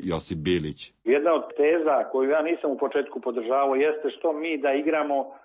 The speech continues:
Speaker 2: tu ligu u kome mi praktično održavamo te klubove i te lige i tu gledanost koja postoji u tim, e, krajevima gde nastupaju naši klubovi. Nije mi bilo bitno toliko koliko ko kome čini i pomaže. Jednostavno mi je u interesu bilo da zaživi to po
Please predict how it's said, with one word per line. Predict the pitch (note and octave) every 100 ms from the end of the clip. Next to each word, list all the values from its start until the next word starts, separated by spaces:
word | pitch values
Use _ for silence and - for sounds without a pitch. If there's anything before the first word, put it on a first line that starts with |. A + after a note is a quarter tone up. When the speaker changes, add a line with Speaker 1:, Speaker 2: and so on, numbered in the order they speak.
| _
Speaker 2:
tu | E3 D#3
ligu | C3+ C#3 E4+ E4
u | C#4+
kome | D#3+ D#3 D3
mi | C#3+ F3 G#3 C#3 B2+ -
praktično | D#3 D#3 D#3 -
održavamo | C3+ B2 D3 D3+ D3 C3+ B2+
te | D3+ D3+ C3+ A2+
klubove | - D#3+ D#3+ C#3+ C3+
i | B2
te | D3 C#3
lige | B2+ C#3+ D3 D3 C#3 C3
i | A#2+
tu | - C3+
gledanost | C#3+ D3 C#3 B2+ -
koja | C3
postoji | A#2 B2 - C3+ B2
u | A#2
tim, | - B2+ A#2+ A2+
e, | A2 G#2+ G#2
krajevima | A#2+ A#2+ A2 A2
gde | G2+ G#2+ G#2+ G2+ G2+
nastupaju | A2 - G2 G#2
naši | G2 - -
klubovi. | - D2+ - -
Nije | B2+ C#3 C#3
mi | C3+
bilo | C3 C3
bitno | B2 C3 - A#2+
toliko | B2+ B2 A#2+ A#2
koliko | C3+ B2 A#2
ko | C3
kome | - B2 A#2 -
čini | B2+ A#2+
i | A2+
pomaže. | A#2+ A#2+ G2+ G#2+
Jednostavno | B2 A#2 B2 A#2
mi | A2+ A#2+
je | A#2 A2+ A2+ A2+
u | A#2+
interesu | A#2 A#2 A2+ A2+
bilo | A#2+ A#2+
da | A2 A2 - - - _
zaživi | C3+ B2+ C#3+ B2+ -
to | B2+
po | -